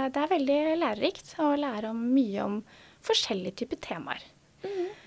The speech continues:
Speaker 1: Og jeg synes jo vi har hatt, eh, mye spennende og varierte temaer, med masse forskjellige gjester som er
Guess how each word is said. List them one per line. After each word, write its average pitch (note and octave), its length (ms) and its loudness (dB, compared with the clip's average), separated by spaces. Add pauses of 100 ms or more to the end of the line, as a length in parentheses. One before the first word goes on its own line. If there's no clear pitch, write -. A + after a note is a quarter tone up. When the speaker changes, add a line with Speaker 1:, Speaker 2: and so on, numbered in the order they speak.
(300)
Speaker 1:
Og D#4 40 8
jeg G4+ 100 8
synes F#4 220 2
jo F4 60 4
vi G4+ 80 6
har G4 100 8
hatt, - 180 -4
eh, F#4+ 200 6
mye F#4+ 180 2
spennende A#3 500 6
og G#3 60 0
varierte G3+ 680 2
temaer, G3+ 360 10 (260)
med E4+ 380 4
masse E4+ 260 0
forskjellige A3+ 600 -2
gjester D4 380 0
som B3+ 180 0
er A#3 100 0